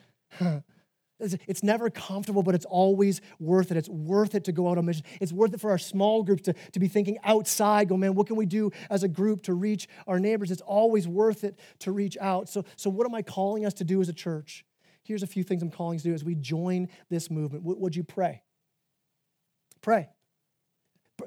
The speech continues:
pray for the power of God in your own life, in your family's life. Pray for the power of God to move us out of here. Pray for your heart to be changed by the gospel if you find it cold and apathetic. Pray for the lost, the hurting, the broken.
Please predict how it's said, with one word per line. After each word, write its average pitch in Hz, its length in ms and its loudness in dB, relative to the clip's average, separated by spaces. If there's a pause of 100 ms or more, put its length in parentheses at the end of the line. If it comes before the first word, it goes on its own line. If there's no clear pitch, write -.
(140)
pray 226 160 6
for 233 100 2
the 214 60 4
power 214 260 6
of 190 80 4
God 214 240 6
in 202 100 4
your 190 160 2
own 196 240 2
life, 190 260 6
in 190 120 -2
your 185 120 2
family's 208 500 2
life. 180 320 0 (240)
Pray 214 160 4
for 220 100 -2
the 208 60 0
power 202 260 2
of 185 60 0
God 202 240 2
to 196 100 0
move 185 260 4
us 202 220 2
out 208 280 4
of 202 160 -2
here. 185 240 2 (220)
Pray 226 220 4
for 226 180 -2
your 196 220 6
heart 220 460 0 (160)
to - 80 -4
be 180 120 2
changed 208 600 2 (180)
by 196 60 4
the 180 100 6
gospel 196 500 4
if 160 80 0
you 180 100 0
find 208 300 -2
it 196 120 -8
cold 202 360 2 (160)
and 185 120 -4
apathetic. 170 720 -4 (760)
Pray 190 160 0
for 185 120 -6
the 175 80 -2
lost, 151 580 -10 (760)
the 151 60 -10
hurting, 147 280 -6
the 139 60 -8
broken. 147 380 -8